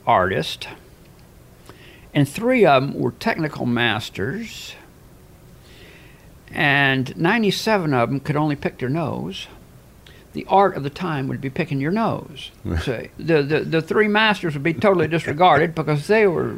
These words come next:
Speaker 1: uh, creating a problem for the ninety-seven.
Speaker 2: Right.
Speaker 1: See, there's a
Speaker 2: Absolutely
Speaker 1: democra-,
Speaker 2: right.
Speaker 1: there's a graphic democracy, an art democracy, and I had, I was facing that violation of that democracy when I was young, because if I did real slick stuff as a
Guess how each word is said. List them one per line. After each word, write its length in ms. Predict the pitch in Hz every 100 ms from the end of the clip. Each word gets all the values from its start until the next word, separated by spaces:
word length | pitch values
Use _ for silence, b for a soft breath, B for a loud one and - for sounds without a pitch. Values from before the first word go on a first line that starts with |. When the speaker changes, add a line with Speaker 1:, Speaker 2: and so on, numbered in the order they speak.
| -
Speaker 1:
uh, 280 | - - 117
creating 540 | - - - 196 156 143
a 40 |
problem 440 | - 196 165 143
for 100 | 147
the 120 | 123 135
ninety-seven. 720 | 147 151 139 - 220 - -
Speaker 2:
Right. 240 | 104 104 69
Speaker 1:
See, 140 | 50 62
there's 140 | 151
a 40 | -
Speaker 2:
Absolutely 120 | 110 110
Speaker 1:
democra-, 280 | 226 302 196
Speaker 2:
right. 160 | 208
Speaker 1:
there's 160 | 190 190
a 40 | 185
graphic 380 | 220 208 202
democracy, 640 | 170 175 170 160 120 - 107
an 80 |
art 220 | 131 190 185
democracy, 720 | 160 147 147 117 - 117 147 B B B B B B -
and 120 | 156
I 140 | 180 196
had, 200 | 202 -
I 140 | 175
was 160 | 196 185
facing 400 | - 220 190 147
that 180 | 143 127
violation 720 | - 147 170 175 165 156 135
of 60 | 127
that 180 | 135 139
democracy 720 | 135 151 202 190 143 - 131
when 140 | 135
I 80 | 131
was 140 | 143 147
young, 440 | 214 180 - - - B B B B -
because 260 | 151 160
if 140 | 156 160
I 120 | 220
did 200 | 185 151
real 200 | 151 131
slick 340 | - - 269
stuff 420 | - - 104 107 -
as 160 | 117
a 120 | 113